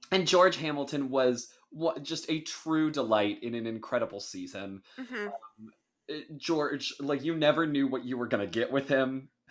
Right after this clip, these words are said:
Speaker 2: Yep.
Speaker 1: For better or for worse.
Speaker 2: Yep.
Speaker 1: So I, I,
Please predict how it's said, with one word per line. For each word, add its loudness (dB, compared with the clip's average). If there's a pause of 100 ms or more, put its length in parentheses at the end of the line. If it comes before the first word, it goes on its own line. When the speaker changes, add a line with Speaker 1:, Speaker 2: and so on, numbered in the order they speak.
(160)
Speaker 2:
Yep. 2 (580)
Speaker 1:
For 0
better 4
or 4
for -2
worse. -4
Speaker 2:
Yep. 2 (1300)
Speaker 1:
So 4
I, 8 (100)
I, 6